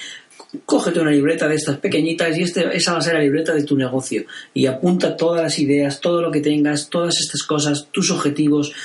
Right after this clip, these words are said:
eh, cómo lo vas a conseguir, las herramientas que vas a utilizar, el resultado que te va dando cada herramienta en su momento, y de esa manera lo vas a tener todo mucho más sencillo.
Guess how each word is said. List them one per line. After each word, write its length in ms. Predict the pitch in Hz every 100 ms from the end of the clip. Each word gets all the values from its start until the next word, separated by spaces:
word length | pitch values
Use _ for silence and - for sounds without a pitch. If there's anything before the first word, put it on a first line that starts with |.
| - - -
eh, 120 | 139
cómo 220 | - 185 185
lo 80 |
vas 160 | 165 156
a 60 | 170
conseguir, 360 | 156 139 147
las 140 | 147 143
herramientas 440 | 135 156 175 175
que 80 | -
vas 180 | 156 151
a 40 |
utilizar, 400 | 151 143 151 151 - -
el 160 | 151 143
resultado 520 | 151 147 143 185 -
que 100 | 190
te 100 | 156
va 100 | 151
dando 260 | 156 156 151
cada 220 | 160 156
herramienta 420 | 143 131 147 151
en 100 | 139
su 120 | 175
momento, 480 | 165 143 151 151 147 - - - 131
y 120 | 170
de 60 | 190
esa 160 | 202
manera 320 | 190 170 165
lo 100 | 160
vas 180 | 147 143
a 60 | 170
tener 300 | 143 139 135
todo 260 | 139 139
mucho 260 | 135 139 139
más 120 | 127
sencillo. 500 | - 110 - - -